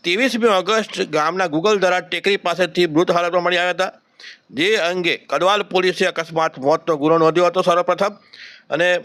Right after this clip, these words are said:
મૃતદેહનું પોસ્ટમોર્ટમ કરાવી તપાસ હાથ ધરી હતી. તારીખ સત્તર સપ્ટેમ્બરના રોજ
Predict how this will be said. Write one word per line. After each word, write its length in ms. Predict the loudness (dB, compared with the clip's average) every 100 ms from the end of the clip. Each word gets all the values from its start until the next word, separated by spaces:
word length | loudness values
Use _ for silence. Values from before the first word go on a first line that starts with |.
| -2
મૃતદેહનું 560 | -2 0 0 0 -2
પોસ્ટમોર્ટમ 540 | 2 0 2 0 0 -2
કરાવી 340 | -2 0 0
તપાસ 400 | -2 -6 -2 -4 0
હાથ 160 | -2
ધરી 200 | 0 -4
હતી. 240 | -6 -8 -14 _ _ _ _ _ _ _ -6
તારીખ 220 | -4 -2
સત્તર 320 | -4 -4 -4
સપ્ટેમ્બરના 680 | -2 -4 -8 -2 0 2 0
રોજ 260 | 2 0